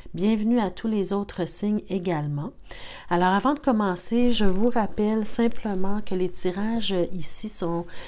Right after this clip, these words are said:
des tirages d'ordre général, qu'il se peut que ça ne corresponde pas avec ce que vous vivez, euh, en ce moment, en totalité en tout cas. Alors, je vous suggère d'aller voir la vidéo de votre signe ascendant et de votre signe lunaire également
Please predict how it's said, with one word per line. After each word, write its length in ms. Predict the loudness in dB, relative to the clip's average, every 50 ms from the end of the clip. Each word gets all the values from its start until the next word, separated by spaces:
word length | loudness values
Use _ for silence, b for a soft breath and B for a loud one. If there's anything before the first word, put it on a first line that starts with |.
| B B 0
des 100 | -2 0
tirages 480 | 0 -2 0 2 2 2 0 -2 0
d'ordre 400 | 0 0 0 0 0 0 0 0
général, 720 | 0 0 2 2 4 2 2 2 0 0 0 2 0 0 -2
qu'il 200 | -4 -8 -10 -8
se 180 | -8 -4 -4 -6
peut 240 | -6 -4 -8 -8
que 160 | -6 -6 -8 -8
ça 220 | -6 -6 -4 -2
ne 140 | -2 -2 -4
corresponde 840 | -6 -12 -4 0 0 2 2 2 0 -2 -4 -4 -4 -4 -4 -4 -4
pas 220 | -4 -2 -2 -2
avec 220 | 0 -2 -6 -6
ce 100 | -6 -8
que 100 | -4 -4
vous 220 | -4 -4 -4 -6 -6
vivez, 460 | -6 -6 -6 -4 -4 -2 -2 -2 -4 B B B B B B B B
euh, 180 | -4 -2 -2 -2 -2
en 140 | -4 -4 -4
ce 140 | -2 -2
moment, 340 | -2 -2 -2 -2 -2 -2 -4
en 40 | -4
totalité 680 | -6 -8 -6 -4 -4 -4 -4 -6 -10 -10 -8 -6 -4
en 120 | -4 -4 -6
tout 160 | -10 -14 -10
cas. 180 | -8 -8 -8 -8 B B B B B B B B B B -6
Alors, 220 | -4 -4 -4 -4
je 100 | -4 -4
vous 100 | -4 -4
suggère 540 | -4 -4 -4 -6 -6 -2 0 0 0 0 0
d'aller 260 | -2 -2 -2 -2 -2
voir 260 | -2 -2 -2 0 0
la 160 | 0 -2 -2
vidéo 600 | -4 -4 -6 -2 0 0 0 0 0 0 -2 -2
de 100 | -2 -4
votre 440 | -4 -2 -4 -6 -6 -6 -6 -6 -4
signe 320 | -4 -4 -2 -2 0 0 -2
ascendant 680 | -2 -4 -4 -4 -4 -4 -4 -4 -4 -4 -4 -4 -4
et 140 | -4 -6 -4
de 120 | -2 -4
votre 360 | -4 -4 -6 -6 -6 -8 -8 -6
signe 380 | -6 -4 -2 -2 0 0 0
lunaire 440 | -2 -2 -2 -2 -2 -2 -4 -4 -6
également 540 | -6 -6 -4 -6 -6 -6 -6 -6 -8 -8